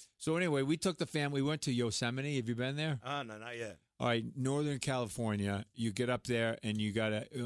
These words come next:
Speaker 1: I live in Maine, so I'm already kinda in the woods, but this is, like, really, you know, you're up, like, eight thousand feet.
Speaker 2: Okay.
Speaker 1: You know, and they've got all those cliffs and El Capitan and all that stuff, and we're driving, like, a rented minivan,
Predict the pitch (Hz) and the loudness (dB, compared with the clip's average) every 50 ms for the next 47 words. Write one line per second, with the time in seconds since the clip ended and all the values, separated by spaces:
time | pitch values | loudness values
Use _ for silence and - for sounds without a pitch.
0 | 123 127 135 151 170 185 175 139 123 117 120 117 117 113 - - 123 120 123 123 | -2 -2 0 0 0 0 0 -2 -2 0 2 2 2 0 0 -2 -2 0 0 0
1 | 120 117 117 113 110 - 117 110 110 110 107 107 104 101 104 110 113 110 101 117 | 0 0 0 0 0 0 0 0 0 0 0 0 0 0 2 0 0 0 -2 -4
2 | 110 - 160 160 - - 139 113 123 113 101 98 107 113 110 107 104 104 98 87 | -4 -2 -2 -2 -2 -4 -2 -2 -2 -2 -2 0 0 2 2 2 2 2 0 -2
3 | - _ _ _ _ _ _ _ _ _ _ - 135 135 135 123 117 - 131 123 | -4 _ _ _ _ _ _ _ _ _ _ -4 -2 -2 -2 -2 -4 -4 -2 -2
4 | 123 120 117 - 120 113 107 92 - 117 113 113 120 - - 107 107 98 92 98 | 0 -2 -2 0 -2 -2 -2 -2 -2 -2 0 0 0 0 -2 0 0 0 -2 -6
5 | 90 - - 123 113 110 113 - - _ - - _ - 117 104 92 87 - 120 | -4 0 0 2 2 2 0 -4 -8 _ -20 -20 _ -14 -12 -12 -10 -4 -2 0
6 | 120 117 107 104 104 101 104 - - 110 107 107 107 101 101 113 110 110 110 107 | 2 2 2 2 2 0 -2 -2 -4 -4 -2 -2 -2 -2 0 0 0 2 0 0
7 | 104 95 - - - - 139 135 - - - - 101 98 104 107 104 98 - - | -2 -6 -10 -10 -4 -2 -2 -2 -2 -2 -4 -2 -2 0 0 0 -2 -2 -4 -6
8 | 120 117 113 - 117 - - 110 107 110 110 107 107 107 104 101 104 104 107 107 | -6 -4 -4 -6 -6 -4 -2 0 0 0 0 0 0 0 0 0 0 0 0 0
9 | 107 107 104 - - - 110 107 107 - - 104 95 - - _ _ - 127 131 | 0 -2 -2 -4 -4 -2 -2 -2 -2 -2 -2 -4 -4 -4 -10 _ _ -2 -2 -2
10 | 117 123 135 131 135 135 127 123 113 110 110 110 107 110 104 98 98 110 110 107 | 0 0 2 2 2 2 2 2 2 2 0 0 0 0 0 0 2 0 0 0
11 | - - 104 98 101 104 107 107 110 110 104 92 101 98 98 98 98 95 | 0 -2 -2 -2 0 0 0 2 2 2 2 2 0 0 0 0 -2 -4